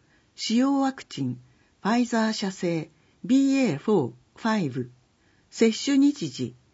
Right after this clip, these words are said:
二月二十三日、木曜祝日、午前中のみ。予約方法、市公式ラインから予約。市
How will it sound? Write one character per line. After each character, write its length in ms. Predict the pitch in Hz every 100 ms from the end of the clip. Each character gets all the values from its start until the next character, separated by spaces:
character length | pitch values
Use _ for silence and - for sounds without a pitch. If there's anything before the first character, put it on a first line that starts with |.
| _ _ -
二 140 | 208
月 360 | 240 277 - 254
二 180 | 262 294
十 260 | 196 160
三 280 | 160 214 196
日、 400 | 147 131 - - _ _ _ _ -
木 280 | 190 190 285
曜 240 | 277 147
祝 300 | - - 175
日、 400 | 160 160 - - _ _ _ _ -
午 140 | 175
前 220 | 226 262 262
中 280 | 240 240
の 160 | 226 214
み。 160 | 131 123 _ _ _ _ _ _ _ _
予 140 | 190 208
約 300 | 277 294 269
方 280 | 277 247 220
法、 360 | - 127 120 - _ _ _ _
市 280 | - 277 - _
公 240 | 233 240
式 280 | 254 - 240
ラ 120 | 185
イ 120 | 185 208
ン 80 |
か 200 | 214 190
ら 160 | 185 180 -
予 160 | 156
約。 440 | 151 160 - 131 127 _ _ _ _ _ -
市 320 | - 269